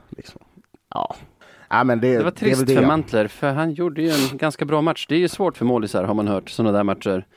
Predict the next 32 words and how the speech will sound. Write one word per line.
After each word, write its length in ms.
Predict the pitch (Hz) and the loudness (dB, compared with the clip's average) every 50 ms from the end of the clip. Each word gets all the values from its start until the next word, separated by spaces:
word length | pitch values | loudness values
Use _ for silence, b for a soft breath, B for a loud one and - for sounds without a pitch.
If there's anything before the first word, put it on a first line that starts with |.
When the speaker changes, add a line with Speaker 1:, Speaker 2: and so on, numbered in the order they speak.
| b b b | b b b
Speaker 2:
när 100 | - 113 | 0 0
de 40 | 110 | 2
inte 100 | 98 113 | 2 2
Speaker 1:
Mm. 20 | |
Speaker 2:
har 60 | 110 110 | 2 0
något 140 | 107 98 | 0 0
att 60 | 113 107 | 0 2
göra. 340 | 104 104 104 104 104 107 | 2 4 4 2 2 2
Och 100 | 104 98 | 0 -2
sen 260 | 101 120 110 107 98 98 b b b b b | -2 -2 -2 -2 -2 -4 b b b b b
har 160 | b - 110 | b -2 0
de 120 | 120 127 113 | 0 0 0
ju 60 | 98 | -2
bra 200 | 92 104 107 104 | 0 2 2 2
målskyttar. 720 | 101 110 110 101 - - 107 98 _ - 98 90 90 101 - b b b b b b b b | 2 2 0 0 -2 -2 -6 -6 _ -2 -2 -2 -2 -4 -8 b b b b b b b b
Bland 180 | - 120 113 113 | -2 0 2 2
annat 140 | 117 120 - | 0 0 0
han 180 | 127 117 110 | 0 0 0
Lavoie, 480 | 101 113 120 110 120 123 131 131 110 98 - - | 0 0 0 2 2 4 4 2 0 -2 -6 -16
som 220 | - - - 120 | -12 -4 -2 0
jag 200 | 117 113 107 107 - b b b b b b | 2 2 2 0 -2 b b b b b b
varnade 380 | b 120 131 127 123 123 113 113 | b 0 2 2 2 2 0 0
för. 240 | - 127 110 101 101 | 2 2 2 2 0
Han 220 | 104 117 131 123 | -2 -2 -2 0
gjorde 180 | 139 143 135 131 | 0 0 -2 -4
två 240 | - - 123 117 117 | -4 -2 -2 0 2
mål 240 | 120 117 113 104 | 2 0 0 0
ikväll 360 | 110 107 - - 127 147 - - | -2 -4 -2 -2 -2 -2 -2 -4
mot 200 | - 98 98 - | -6 -8 -4 -2
Modo, 340 | 123 135 143 127 104 98 | -2 0 0 -2 -4 -6
såg 200 | 98 - - 90 | -6 -6 -6 -6
jag. 140 | 107 80 107 | -6 -8 -10